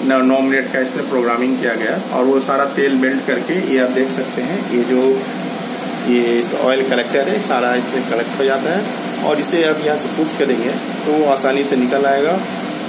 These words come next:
और उसे फिर आप क्लीन करके फिर वापस यहाँ लगा सकते हैं। बस यही करना है और कुछ नहीं करना है इसमें। और इसके अलावा आप आराम से इसको यूज़ करें, बहुत अच्छी सर्विस देता है ये और मेरे हिसाब से तो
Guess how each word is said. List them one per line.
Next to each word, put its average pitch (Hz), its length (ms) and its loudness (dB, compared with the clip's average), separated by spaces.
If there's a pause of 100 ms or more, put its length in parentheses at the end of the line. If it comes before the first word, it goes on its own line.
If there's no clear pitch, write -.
(140)
और 120 200 4
उसे 139 200 2 (140)
फिर 151 160 4
आप 135 120 4 (160)
क्लीन 147 280 0
करके 147 280 0
फिर 180 140 0
वापस 135 320 2
यहाँ 123 140 2
लगा 101 200 0
सकते - 300 -4
हैं। 95 100 -2
बस 98 220 -2 (100)
यही 170 220 2
करना 165 280 2
है 170 420 0
और 135 180 0
कुछ 165 180 0
नहीं 170 140 0
करना 160 240 0
है 160 80 0
इसमें। 175 580 -4 (240)
और 143 220 2
इसके 139 200 -2
अलावा 143 360 2
आप 139 280 2
आराम 135 360 2
से 139 80 -2
इसको 131 200 -2
यूज़ 131 320 4
करें, 139 340 0
बहुत 120 220 -2
अच्छी 123 220 -2
सर्विस 123 320 0
देता 120 260 -2
है 120 140 0
ये 131 100 0 (600)
और 113 200 2
मेरे 120 140 2
हिसाब 120 240 0 (100)
से 127 120 0 (100)
तो 120 100 0